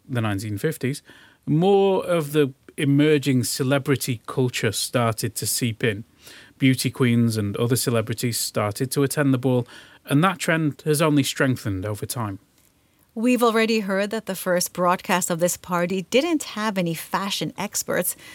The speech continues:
Speaker 2: but we can do better than that, can't we? What were the best outfits, Egan, since you're our expert?
Speaker 1: Yeah, I, I, everyone always asks for my expert opinion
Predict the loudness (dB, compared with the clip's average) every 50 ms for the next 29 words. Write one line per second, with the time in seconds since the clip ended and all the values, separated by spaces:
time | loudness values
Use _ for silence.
0 | -20 -20 -20 -20 -20 _ _ 0 0 0 2 0 0 -2 -2 0 2 2 2 2
1 | 2 4 2 2 2 2 2 2 2 2 0 -2 -4 -6 -6 -6 -6 -4 -4 -4
2 | -4 -4 -4 -6 -10 _ _ _ _ _ _ _ _ _ _ _ _ _ _ _
3 | -2 0 0 2 2 2 0 2 2 0 0 2 2 0 0 0 -2 0 0 2
4 | 2 2 0 -2 -2 -4 -4 -4 -6 -6 -6 -4 -2 -4 -4 -4 -4 -4 -4 -4
5 | -6 -6 -10 -12 -16 _ _ _ -10 -6 -4 -2 -2 -2 -2 -2 -4 -6 -6 -6
6 | -6 -6 -8 -6 -6 -8 -6 -4 -6 -6 -6 -8 -14 _ _ _ _ _ _ 2
7 | 4 4 6 6 4 4 2 0 0 -2 -4 -6 -6 -6 -6 -8 -8 -2 0 2
8 | 4 4 6 6 6 6 4 4 4 2 2 4 2 2 2 0 -4 -6 -6 -4
9 | 0 0 2 2 2 0 -2 -6 _ _ -2 -2 0 -2 -4 -2 0 2 2 2
10 | 0 -4 -6 -8 -6 -4 -2 0 0 0 0 -2 -2